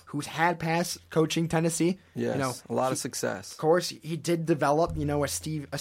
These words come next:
Speaker 1: you know, uh, you know, Steve McNair, and he
Speaker 2: Yep.
Speaker 1: did deal with an Eddie George. So, I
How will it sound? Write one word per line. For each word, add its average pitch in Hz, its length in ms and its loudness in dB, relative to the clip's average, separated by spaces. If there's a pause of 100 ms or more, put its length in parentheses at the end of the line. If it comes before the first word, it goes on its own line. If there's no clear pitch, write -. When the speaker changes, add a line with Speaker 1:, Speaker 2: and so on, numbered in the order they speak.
(140)
Speaker 1:
you 147 100 -8
know, 131 200 -2
uh, 120 300 -2 (340)
you - 80 -10
know, 127 320 -4
Steve 160 280 -2
McNair, 147 440 0 (480)
and 135 160 -6
he 127 80 0
Speaker 2:
Yep. 127 80 0
Speaker 1:
did 160 160 0
deal 156 200 4
with 165 120 6
an 156 80 0
Eddie 147 160 0
George. 139 420 -4
So, 127 220 0
I 131 60 -8